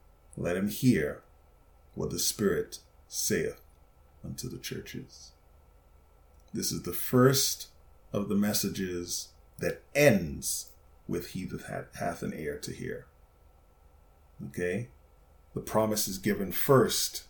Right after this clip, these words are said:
and the warning, the reminder, the exhortation to hear is given next. Again, this is very powerful.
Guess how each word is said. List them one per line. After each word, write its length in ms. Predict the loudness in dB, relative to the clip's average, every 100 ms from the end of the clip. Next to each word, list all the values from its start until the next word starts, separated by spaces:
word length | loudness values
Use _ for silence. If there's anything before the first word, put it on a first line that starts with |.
| -20 -20 -20 -20 -16 -8
and 260 | -6 -4
the 80 | -4
warning, 640 | -2 -2 -2 -4 -6 -10 -16 -20 -20 -16 -8
the 100 | -4
reminder, 840 | -4 -4 -4 -4 -4 -6 -8 -10 -20 -12 -10 -10 -16 -8
the 120 | -4
exhortation 920 | -2 0 -2 -2 0 0 0 -2 -6 -10 -16 -4
to 140 | -4
hear 560 | -2 0 2 2 -2 -8 -20 -20 -20 -18 -18 -10
is 200 | -6 -6
given 480 | -4 -4 -4 -6 -8 -14 _ -20 -18 -10
next. 680 | -6 -6 -8 -10 -10 -12 -20 -20 -20 -20 -20 -20 -20 -20 -20 -20 -20 -20 -20 -20 -16 -6
Again, 340 | 0 4 4
this 180 | 4 2
is 80 | 2
very 220 | 2 2
powerful. 680 | 0 2 4 2 -2 -8